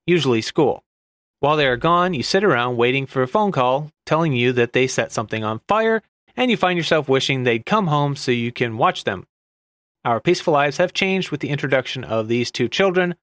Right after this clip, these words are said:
but we wouldn't trade the experience for anything. Despite the challenges, they are truly a joy to have around. Still, if I win the lottery,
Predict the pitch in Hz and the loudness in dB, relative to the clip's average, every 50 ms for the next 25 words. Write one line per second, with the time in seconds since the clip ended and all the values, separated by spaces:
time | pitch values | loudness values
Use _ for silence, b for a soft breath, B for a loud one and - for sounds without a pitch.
0 | _ _ - 156 156 147 147 135 131 143 143 143 143 151 - - 143 135 131 127 | _ _ -2 0 2 2 2 2 2 2 2 0 -2 -6 -4 -2 0 0 2 2
1 | 127 123 127 - - 120 113 113 - - - - 151 160 151 151 160 151 147 147 | 0 -2 -2 -4 -4 -4 -4 -4 -6 -6 -4 -2 0 0 0 0 0 -2 -2 -4
2 | 147 - _ _ _ _ _ - 127 - - - 147 156 147 151 135 - 143 135 | -6 -12 _ _ _ _ _ -12 -10 -6 -4 -2 -2 -2 -2 -4 -4 -2 -2 0
3 | 131 127 127 120 127 127 123 117 - - _ _ _ _ 117 120 120 117 113 - | 0 0 0 0 2 0 0 0 -4 -10 _ _ _ _ 0 0 0 0 -2 -2
4 | - 156 156 151 151 151 127 123 117 - 123 117 117 117 113 107 110 110 107 104 | -2 0 2 2 2 2 0 0 0 0 2 2 2 2 0 0 -2 -2 -2 -2
5 | 110 120 127 131 131 131 131 - _ _ _ _ _ _ _ _ _ _ _ _ | -2 0 0 0 -2 -2 -6 -8 _ _ _ _ _ _ _ _ _ _ _ _
6 | _ _ _ - - 180 170 170 170 170 - 123 - 127 117 117 131 147 170 175 | _ _ _ -2 2 4 4 4 4 2 -2 -4 -2 0 0 2 0 0 2 2
7 | 165 143 135 120 117 117 117 113 | 2 2 2 2 2 0 0 -2